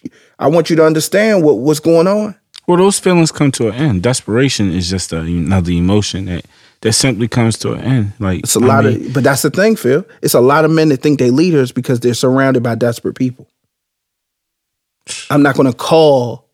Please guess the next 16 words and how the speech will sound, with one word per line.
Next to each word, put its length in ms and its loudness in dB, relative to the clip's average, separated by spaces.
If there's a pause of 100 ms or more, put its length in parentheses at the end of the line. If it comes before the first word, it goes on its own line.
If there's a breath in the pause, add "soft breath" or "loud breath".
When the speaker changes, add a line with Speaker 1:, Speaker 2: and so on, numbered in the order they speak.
(280)
Speaker 1:
Adolf 300 0
Hitler 320 0
a 60 -4
leader 440 0 (280 soft breath)
when 120 2
all 160 2
he 120 0
did 140 2
is 120 2
manipulate 640 0
desperate 400 -4
people. 300 -8 (400)
Speaker 2:
Yeah, 280 -6
they 120 -6
was 240 -6
down. 380 -4